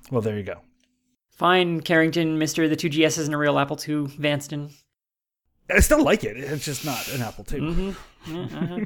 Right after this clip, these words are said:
Speaker 1: <laughs> It's, it's got the gzz in it.
Speaker 2: Oh, Mike, I'm so glad you mentioned twenty-four hundred A D, 'cause that, I,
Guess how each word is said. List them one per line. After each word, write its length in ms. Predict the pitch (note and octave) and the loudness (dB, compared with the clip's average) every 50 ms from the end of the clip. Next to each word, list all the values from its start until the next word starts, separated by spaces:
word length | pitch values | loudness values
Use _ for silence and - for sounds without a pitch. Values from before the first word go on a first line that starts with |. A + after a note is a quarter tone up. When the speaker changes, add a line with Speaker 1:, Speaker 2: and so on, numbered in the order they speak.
| - - | -8 -10
Speaker 1:
<laughs> 180 | G3 E3+ - - | -8 -2 0 2
It's, 380 | - - - - B3 - - - - - - - - - - - - _ _ - E3+ - _ _ - - - | 2 2 2 0 -12 -14 -14 -14 -14 -16 -16 -16 -18 -16 -16 -16 -16 _ _ -18 -18 -18 _ _ -12 -8 -6
it's 120 | C#3 - | -4 -2
got 160 | - E3+ C#3+ | -2 -2 2
the 80 | C3+ C3+ | 2 2
gzz 380 | A#2+ B2 B2 A#2+ G#2 G2+ A2+ | 2 2 2 0 -2 -4 -6
in 100 | G#2+ G#2 | -6 -6
it. 160 | G#2+ A#2 - - - _ _ _ _ - - - - _ _ _ _ _ - - - A#3 A3 G#3 F#3+ - - | -8 -8 -8 -12 -18 _ _ _ _ -20 -20 -20 -20 _ _ _ _ _ -18 -12 -8 -8 -6 -6 -8 -8 -4
Speaker 2:
Oh, 140 | F3 E3 D#3 | -2 0 2
Mike, 180 | E3 E3 D#3+ E3+ | 2 2 0 0
I'm 80 | D#3 | -2
so 140 | C3+ G3 F#3 | -2 0 2
glad 180 | F#3+ F3+ E3 D3+ | 2 2 2 2
you 160 | D#3+ D3 C#3 | 0 -2 -4
mentioned 460 | C#3 - D#3 D#3+ D#3 - D#3 C#3 C#3 | -6 -4 -4 -4 -4 -4 -4 -6 -6
twenty-four 320 | - - D3+ D3+ - D3+ C#3+ | -4 -6 -8 -6 -4 -4 -4
hundred 180 | C#3+ C3+ B2 | -2 -2 -2
A 120 | C#3 C#3 C#3 | -2 -2 -2
D, 200 | D3 C#3+ C3+ A#2+ | 0 -2 -2 -4
'cause 140 | - C3+ B2+ | -4 -8 -8
that, 300 | D#3+ F#3+ A#3 - _ - | -8 -8 -8 -10 _ -10
I, 120 | - D#3+ | -10 -10